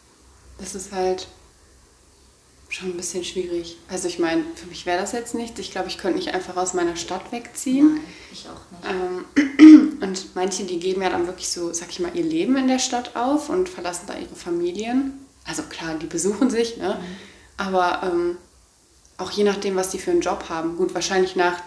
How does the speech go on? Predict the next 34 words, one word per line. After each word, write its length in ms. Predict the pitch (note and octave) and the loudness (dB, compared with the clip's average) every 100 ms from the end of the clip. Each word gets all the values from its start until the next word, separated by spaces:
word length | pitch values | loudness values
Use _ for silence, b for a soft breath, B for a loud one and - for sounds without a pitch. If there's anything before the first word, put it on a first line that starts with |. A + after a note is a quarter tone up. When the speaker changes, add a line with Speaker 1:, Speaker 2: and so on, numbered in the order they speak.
| - - | -14 -8
Speaker 1:
so 140 | - F#3 | 0 2
einem 140 | F3+ | 2
Format 520 | F#3 F3+ F3+ F#3+ F#3 - | 0 0 2 2 0 -4
sind 220 | F#3+ G#3 | -4 -2
die 60 | F3+ | 0
ja 80 | |
dann 160 | F3 E3+ | 2 2
eher 180 | E3+ D#3+ | 2 2
Influencer 680 | C4 C#4+ C4 B3+ B3+ B3 A#3 | 0 2 2 2 0 -2 -2
oder 120 | A3+ | -2
Speaker 2:
Ja, 100 | A3 | -4
Speaker 1:
sowas. 280 | A3 A#3+ B3+ - D4 | -2 -4 -6 0 2
<laughs> 200 | C#4+ - | 2 -2
Speaker 2:
meistens. 760 | E3+ E3 G#3 D4+ D3+ D3 - - | -4 -2 -2 -4 -8 -12 -14 -6
Speaker 1:
Aber, 460 | G#3+ G3+ G3 F#3 - | -2 0 2 2 2
ähm, 360 | F#3 F#3 F#3 F#3 - - - _ _ - - - - - - | 2 2 -2 -6 -16 -20 -20 _ _ -20 -20 -20 -20 -20 -20
keine 300 | - F4+ F4+ | -14 -6 -4
Ahnung, 320 | - C4 F3+ - F3+ | 0 2 0 -2 -4
wenn 120 | F3+ | -2
man 120 | F3 | -2
jetzt 300 | F3 F3 - - - - - | -2 -4 -8 -10 -20 -18 -8
nicht 200 | F#3 - | -6 -4
so 80 | |
eine 140 | G3+ F#3+ | -4 -4
Reichweite 500 | F#3+ G3 F#3+ F#3+ F#3+ | -8 -8 -8 -8 -6
entwickelt, 500 | G3 F#3+ F#3 G3+ F#3 | -8 -8 -8 -8 -6
dann 120 | F#3 | -6
hast 160 | F#3 F#3 | -6 -6
du 40 | |
ja 40 | F3+ | -6
trotzdem 380 | - F#3+ - F3+ | -8 -10 -8 -8
noch 120 | F3 | -8
deinen 240 | F3 E3+ E3+ | -4 -2 -2
Job. 260 | F3+ G3+ | -2 -6